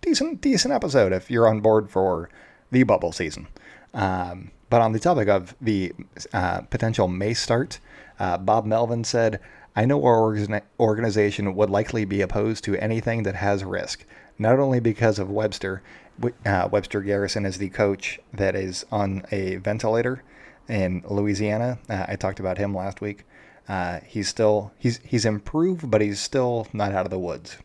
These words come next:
So, uh, that's the Webster that he's talking about here. Uh, not only because of Webster, but, uh, just in general.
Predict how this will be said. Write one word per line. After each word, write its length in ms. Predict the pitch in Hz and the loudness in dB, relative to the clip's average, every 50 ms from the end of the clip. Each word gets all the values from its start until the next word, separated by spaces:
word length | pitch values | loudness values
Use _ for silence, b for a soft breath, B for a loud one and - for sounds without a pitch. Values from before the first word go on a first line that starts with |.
| - - | -20 -12
So, 240 | - 90 85 85 - _ _ B B B B B B B B _ | -8 -8 -8 -8 -10 _ _ B B B B B B B B _
uh, 300 | - 95 87 85 82 - - - _ _ _ _ _ _ _ _ _ | -6 -4 -4 -4 -6 -8 -12 -16 _ _ _ _ _ _ _ _ _
that's 320 | - 101 95 - - - - | -2 -2 -2 -4 -8 -12 -8
the 180 | 104 98 98 | -4 -4 -2
Webster 400 | 92 92 92 90 - - 101 92 | -2 -2 -4 -4 -2 -2 -2 -2
that 140 | 90 82 85 | -2 -4 -6
he's 160 | - 101 92 | -6 -6 -4
talking 320 | - 95 90 87 - 95 95 | -4 -4 -4 -6 -8 -12 -10
about 220 | 87 80 80 85 | -10 -10 -10 -10
here. 200 | 92 92 - B B B B B B B B - | -10 -12 -12 B B B B B B B B -4
Uh, 140 | 98 92 | -2 0
not 200 | 117 107 113 123 | 2 4 6 6
only 220 | 135 135 127 123 123 | 6 4 4 2 0
because 280 | 120 104 123 113 104 | 0 2 2 0 0
of 120 | 95 90 98 | 0 -2 2
Webster, 560 | 104 120 127 131 - - - 196 196 185 B B B B B B | 4 4 4 2 0 -2 -2 -2 -2 -4 B B B B B B
but, 340 | - 104 107 104 101 - - | 0 4 4 4 4 4 2
uh, 220 | 110 101 95 95 | 2 2 2 2
just 280 | 95 - - 202 - - | 0 -2 -4 -4 -2 0
in 100 | 127 98 | -2 -2
general. 440 | - 92 85 85 82 90 95 95 | 0 -2 -4 -4 -6 -6 -8 -10